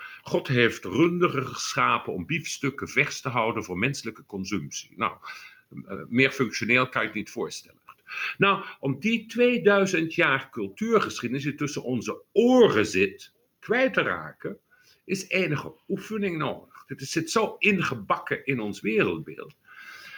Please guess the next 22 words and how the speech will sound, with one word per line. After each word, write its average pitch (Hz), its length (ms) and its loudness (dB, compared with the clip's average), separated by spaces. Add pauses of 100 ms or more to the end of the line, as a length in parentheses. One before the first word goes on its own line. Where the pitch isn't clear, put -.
(200)
En - 340 -2 (280)
dat 170 380 0
denk 202 160 8
ik 196 100 2
dat 160 140 0
heel 156 120 0
belangrijk 104 340 -4
is. 80 120 -10
Dat - 180 -6
we, 120 260 0
dat 127 180 -2
we 113 120 -2
proberen 240 840 -4
opnieuw 185 880 0 (540)
relaties 165 880 0
aan 147 340 2
te 135 80 -6
gaan 120 360 0
met 104 160 -4
de 92 80 -6
niet-menselijke 107 1040 -6
wereld. 85 520 -4